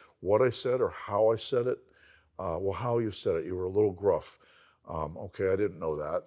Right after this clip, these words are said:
Um, but I, I, I needed the desire to please God and how I handle his daughter.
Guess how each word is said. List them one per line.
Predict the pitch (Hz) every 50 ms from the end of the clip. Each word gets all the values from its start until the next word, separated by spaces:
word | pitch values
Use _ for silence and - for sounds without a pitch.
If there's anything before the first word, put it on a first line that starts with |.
| - -
Um, | 90 90 87 82 80 80 85 - _ _ _ _ _ _ _ _ _ _ _ -
but | - 123 -
I, | - 117 127 - - -
I, | 113 110 - -
I | - 110
needed | 113 135 147 160 156 156 151
the | 123 123
desire | - 123 117 110 104 95 87 101 113 101 107 107 104 101 92
to | 85 - -
please | - - 113 101 92 80 -
God | - 104 82 82 80 80
and | 82 - 82 80
how | - 87 82 82
I | 85 76
handle | - 87 82 76 76 71
his | 76 69 -
daughter. | - - 71 69 65 -